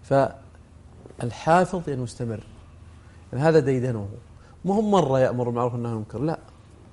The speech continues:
كل مرة، مو هم مرة يركع ويسجد، كل مرة وحافظ، مو هم مرة يسيح في الأرض أو يصوم ويكرر الصوم، كل مرة، مو هم مرة يحمد الله،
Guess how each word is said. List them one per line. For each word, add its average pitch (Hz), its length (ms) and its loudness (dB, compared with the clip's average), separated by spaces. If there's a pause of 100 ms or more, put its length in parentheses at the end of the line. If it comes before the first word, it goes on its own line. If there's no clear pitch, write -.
(360)
كل 220 180 6
مرة، 123 320 2 (1400)
مو 214 140 4
هم 233 80 4
مرة 196 240 6
يركع 139 300 0
ويسجد، - 360 -2 (400)
كل 220 200 2
مرة 151 340 0 (720)
وحافظ، 185 460 2 (520)
مو 233 120 4
هم 240 100 0
مرة 175 400 2 (320)
يسيح 156 380 0
في - 140 -2
الأرض 160 460 2
أو 190 160 8
يصوم 175 540 2 (360)
ويكرر 135 420 2
الصوم، 113 440 -2 (800)
كل 208 200 -4
مرة، 127 340 -4 (880)
مو 190 80 0
هم 220 120 0
مرة 170 400 -4
يحمد 131 300 -8
الله، 131 340 -4